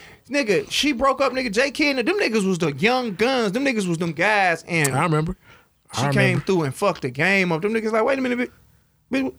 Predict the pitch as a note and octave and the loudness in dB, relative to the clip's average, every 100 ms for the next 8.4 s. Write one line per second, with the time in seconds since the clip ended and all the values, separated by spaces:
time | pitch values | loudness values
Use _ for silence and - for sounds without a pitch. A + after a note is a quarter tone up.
0 | _ _ _ _ _ _ _ - C4 C4 | _ _ _ _ _ _ _ -14 -4 -4
1 | - C4 G#3+ F3+ A#3 B3 F#3+ A#3 C4 A#3+ | 0 0 0 0 -2 -2 0 0 0 0
2 | C4+ C4 C#4+ C4+ C4+ C#4 B3 D4+ B3+ B2 | 0 0 0 0 0 0 0 0 0 0
3 | C3 G3+ C4+ C#4+ G3+ B3+ A#3+ A3+ A#3+ A#3 | -2 0 0 0 0 -2 0 0 2 2
4 | A3 G#3 G#3+ - A#3 A3 A3+ A3+ C#4+ B3 | 0 -4 -4 0 0 0 -2 -2 -2 0
5 | A3 G3+ E3 - - - - D3 - A#3 | -2 0 0 -2 -14 -18 -4 -2 0 0
6 | G3+ E3 A2 E3 F#3 G#3 G#3+ G#3 F#3 D3+ | 0 0 2 4 4 4 6 4 4 2
7 | E3+ F#3+ G#3 G3 F#3 D#3 C3+ B2+ E3+ F#3 | 0 0 -2 0 0 0 -2 0 2 2
8 | E3 D#3+ D3 A#2+ | 0 0 0 -2